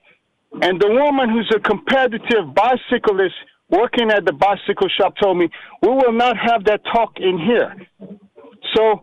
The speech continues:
I hope some guy out there compete against her and takes whatever, all these ladies that's rude, hate manhood, the man go out there and have an ultimate revenge on them, take all their prizes and their money, and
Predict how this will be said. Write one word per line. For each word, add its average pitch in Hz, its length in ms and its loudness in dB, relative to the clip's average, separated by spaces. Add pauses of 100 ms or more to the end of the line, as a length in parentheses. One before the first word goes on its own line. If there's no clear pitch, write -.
(220)
I 214 200 0
hope 277 280 2 (420)
some 285 200 2
guy 240 260 4
out 214 220 2
there 202 280 2 (240)
compete 262 400 2
against 208 400 0
her 202 140 2 (340)
and 180 280 0 (560)
takes 277 280 0 (540)
whatever, 226 460 2
all 196 260 2
these 254 200 0
ladies 220 440 2
that's 196 200 0
rude, 220 380 0
hate 196 300 0
manhood, 190 560 0 (520)
the 170 120 2
man 254 380 0
go 240 160 2
out 220 160 2
there 214 200 4
and 165 80 0
have 214 280 0
an 165 100 2 (180)
ultimate 254 520 2
revenge 208 480 0
on 180 120 0
them, 170 160 0 (380)
take 220 200 0
all 226 240 4
their 247 200 0
prizes 208 520 0
and 185 120 0
their 170 100 2
money, 175 380 0 (260)
and 175 160 0